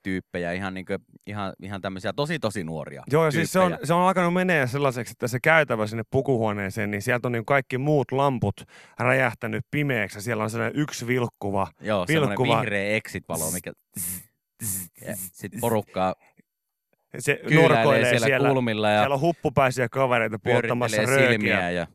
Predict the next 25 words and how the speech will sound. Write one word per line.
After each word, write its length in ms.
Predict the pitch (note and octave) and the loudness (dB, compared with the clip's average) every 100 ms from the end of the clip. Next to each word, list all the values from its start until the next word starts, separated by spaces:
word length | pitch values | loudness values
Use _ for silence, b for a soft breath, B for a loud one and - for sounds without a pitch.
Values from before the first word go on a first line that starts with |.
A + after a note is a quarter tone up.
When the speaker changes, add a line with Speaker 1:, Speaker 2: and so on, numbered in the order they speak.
| _ _ _ _ _ - | _ _ _ _ _ -6
Speaker 2:
Röökiä 480 | A#2+ B2+ B2 A2+ G#2+ | 0 2 0 -2 -4
ja 100 | G2 | -2
sadetakkit 600 | A#2+ A#2+ G#2 G2+ G2 F#2 - | -2 -2 -2 -6 -6 -10 -2
päälle. 300 | A#2 G2 G2 | -2 -2 -6
Sit 60 | |
siellä 140 | B2+ B2 | -6 -4
on 60 | |
yksi 120 | C#3+ - | -4 -4
semmonen 200 | G#2 G2 | -6 0
kaveri, 320 | A2+ F#2+ F#2 | 0 0 -2
joka 240 | F#2+ F#2+ | -2 -4
seisoo 340 | G2 G#2+ G2 F#2+ | -4 -6 -6 -8
sellaisen 300 | G2 - G#2 | -10 -6 -6
yhden 200 | G#2+ G2 | -2 0
oven 240 | G#2 F#2 E2+ | 0 -2 -4
edessä, 220 | E2 E2+ | -6 -8
ja 40 | E2 | -8
sun 180 | F2+ | -8
pitää 260 | F2+ D#2+ F2+ | -8 -4 -4
mennä 240 | G2 F#2+ | -2 -4
siihen 320 | F2 F2+ F2 E2+ | -6 -6 -4 -6
ja 80 | |
sanoa, 320 | E2 F#2 D#2+ D#2 | -6 -8 -6 -6
että 240 | - D#2+ - _ _ _ _ _ _ _ _ _ _ - | -6 -8 -8 _ _ _ _ _ _ _ _ _ _ -14
"Laksatiivi." 840 | - - - - - - - - | -12 -12 -14 -14 -14 -12 -12 -16